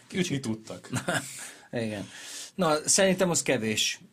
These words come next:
Speaker 2: Egy második helyhez elég lehet, és ahhoz, hogy, hogy azt gondoljuk, hogy, hogy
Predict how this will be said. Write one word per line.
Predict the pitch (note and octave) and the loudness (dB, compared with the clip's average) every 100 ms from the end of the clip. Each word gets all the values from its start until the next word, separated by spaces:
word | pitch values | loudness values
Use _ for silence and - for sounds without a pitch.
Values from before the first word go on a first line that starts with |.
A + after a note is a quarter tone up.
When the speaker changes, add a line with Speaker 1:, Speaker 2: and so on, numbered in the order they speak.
| _ | _
Speaker 2:
Egy | B2 C#3 | 0 4
második | E3+ D3+ - C3 B2 | 4 4 2 2 2
helyhez | C#3 B2 B2+ B2 | 2 2 2 4
elég | B2+ A#2+ A2+ | 4 4 2
lehet, | A#2 A#2 A2+ | 2 0 0
és | A#2 C3 | -2 2
ahhoz, | A#2+ A2+ A2+ | 2 2 2
hogy, | A#2 A2+ G#2 | 0 -2 -6
hogy | - A2+ A2+ | -4 -2 0
azt | A2+ - | 0 0
gondoljuk, | A2 A2 G#2+ G#2 G#2 G2+ G2 | -2 0 0 -2 -2 -4 -8
hogy, | - G2 G2 G#2 - | -6 -4 -4 -6 -14
hogy | - G2 G2+ F#2+ | -8 -4 -2 -4